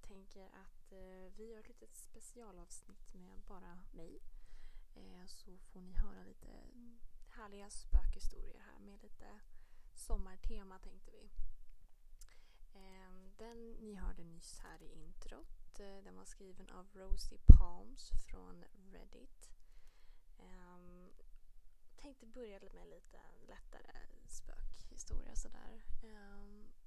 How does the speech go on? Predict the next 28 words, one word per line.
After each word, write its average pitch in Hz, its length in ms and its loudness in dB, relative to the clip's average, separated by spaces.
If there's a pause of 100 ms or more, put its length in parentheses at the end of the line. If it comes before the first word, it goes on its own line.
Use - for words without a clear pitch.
jag 233 260 -16
själv, 220 460 -16 (1080)
eh, - 300 2
känner 208 500 -6 (1040)
mig 180 460 -8
redo 185 560 0 (140)
för 185 80 0
fler. - 380 -4 (640)
Eh, 196 200 -10
sitter 220 320 -10
här 214 180 -10
med, 208 420 -12
eh, 214 280 -14 (840)
te 269 520 -4 (580)
ganska - 280 -10
sent 226 300 -12
nu 220 60 -16
på 220 120 12
kvällen, - 380 0
så - 140 -6
att - 140 -10
jag - 140 -16
kommer - 200 -18
säkert - 320 -14
skrämma - 280 -12
upp - 160 -6
mig - 80 -10
själv. - 260 -4